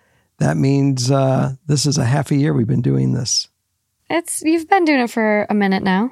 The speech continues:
Speaker 1: Yeah. So, uh, I'm glad you've all hung in there. We're just kinda getting our feet, uh, landed, kinda figuring out where the show's going. But, uh,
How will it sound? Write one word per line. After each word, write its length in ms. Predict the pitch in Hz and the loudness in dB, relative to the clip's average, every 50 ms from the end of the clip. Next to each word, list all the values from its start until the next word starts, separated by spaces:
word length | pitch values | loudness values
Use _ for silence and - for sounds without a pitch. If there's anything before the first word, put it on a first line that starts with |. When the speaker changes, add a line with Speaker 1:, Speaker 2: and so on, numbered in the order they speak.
| - _ - | -8 _ -6
Speaker 1:
Yeah. 460 | 262 269 302 359 359 - - 123 117 | -2 0 0 2 2 2 2 0 0
So, 520 | - - - 165 151 143 143 143 139 139 143 | 0 0 0 2 2 4 4 4 4 4 4
uh, 360 | 143 139 135 135 131 131 131 - _ _ _ _ _ _ _ _ _ - | 4 4 2 2 2 0 -2 -6 _ _ _ _ _ _ _ _ _ -4
I'm 160 | - 139 123 | -2 -2 2
glad 280 | 120 156 160 165 156 | 2 2 2 4 4
you've 120 | 151 139 139 | 4 4 4
all 180 | 151 156 147 | 4 4 4
hung 200 | 123 147 160 156 | 4 4 4 4
in 180 | 147 151 151 151 | 4 4 4 4
there. 380 | 143 139 143 160 214 269 262 214 - | 4 4 4 2 0 0 -4 -4 -2
We're 260 | 151 131 131 131 127 | 0 2 2 2 2
just 320 | 113 113 - - 139 - | 0 -2 -2 -2 -2 -2
kinda 240 | - - 151 143 139 | 0 0 2 2 2
getting 300 | 131 123 135 135 139 135 | 2 2 2 4 4 4
our 100 | 131 127 | 2 2
feet, 380 | 110 - - - 147 139 156 160 - _ _ _ - | 0 -2 0 0 0 0 0 -2 -6 _ _ _ 0
uh, 420 | 147 139 131 131 127 127 127 143 147 | 0 2 2 2 2 2 0 0 -2
landed, 600 | 156 160 139 127 135 139 147 147 135 127 127 123 143 165 - _ - | -2 -2 0 2 2 2 2 2 2 2 0 -2 -6 -10 -16 _ -8
kinda 240 | - - 139 131 127 | -2 0 2 2 2
figuring 200 | - 147 135 127 | 0 2 0 2
out 80 | 131 | 2
where 180 | 139 127 127 131 | 2 2 2 2
the 100 | 117 120 | 2 0
show's 360 | 110 - - 131 127 120 107 | 0 2 2 2 2 2 0
going. 420 | 104 139 123 120 120 123 127 139 147 | 2 2 2 2 2 2 2 0 -2
But, 240 | 131 143 139 131 - _ _ - - | -2 -2 -2 -2 -4 _ _ -4 -2
uh, 240 | 135 139 139 143 | 0 0 0 -2